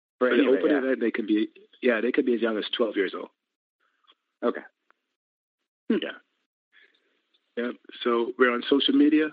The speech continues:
Speaker 2: We're at bar underscore race on Instagram, and we're
Speaker 1: Okay.
Speaker 2: Barbados Adventure Race on Facebook.
Speaker 1: All right, I'm gonna have to get some people over there, and we're gonna have to,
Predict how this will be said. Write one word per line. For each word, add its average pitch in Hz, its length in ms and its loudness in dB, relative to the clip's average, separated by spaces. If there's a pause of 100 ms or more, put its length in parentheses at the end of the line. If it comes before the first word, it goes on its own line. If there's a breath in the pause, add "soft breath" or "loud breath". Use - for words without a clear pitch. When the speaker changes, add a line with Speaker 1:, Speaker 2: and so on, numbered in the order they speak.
Speaker 2:
We're 113 240 0
at - 280 -6
bar 139 400 -2 (240 loud breath)
underscore 120 480 0
race 123 260 2 (580)
on 127 100 -4
Instagram, 139 640 0 (840 soft breath)
and 110 220 -2
we're - 200 2
Speaker 1:
Okay. 104 140 2
Speaker 2:
Barbados 113 460 2
Adventure 110 420 0
Race 101 340 -2
on 98 260 -2
Facebook. - 400 -2 (2250 soft breath)
Speaker 1:
All 117 80 -4
right, 139 160 0
I'm 107 80 0
gonna 131 120 2
have 120 80 -6
to - 60 -2
get 110 120 2
some 104 120 0
people 107 260 2
over 127 140 0
there, 101 160 0
and 90 80 -6
we're 110 100 0
gonna 107 140 -2
have 98 100 -8
to, - 80 -2